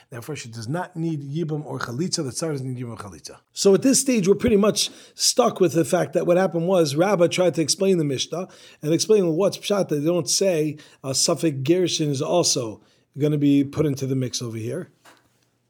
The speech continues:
Uh, we have come along, Abaye gives his own answer. Abaye comes along, he says, "Taka, it does apply to Gerushin also."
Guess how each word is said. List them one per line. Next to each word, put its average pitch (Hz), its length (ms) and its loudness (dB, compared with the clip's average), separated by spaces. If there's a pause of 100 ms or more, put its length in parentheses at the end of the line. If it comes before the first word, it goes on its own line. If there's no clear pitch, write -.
(200)
Uh, 151 280 0
we 156 100 4
have 165 200 2
come 170 180 -4
along, 190 180 0
Abaye 160 480 0
gives 147 200 -2
his 139 160 -6
own 135 160 -2
answer. 101 380 -10 (380)
Abaye 180 300 0
comes 165 200 -2
along, 170 100 0
he 160 40 0
says, 175 200 0
"Taka, 214 320 0
it 220 100 0
does 226 160 2
apply 220 300 0
to 208 120 -4
Gerushin 190 460 2
also." 123 380 -6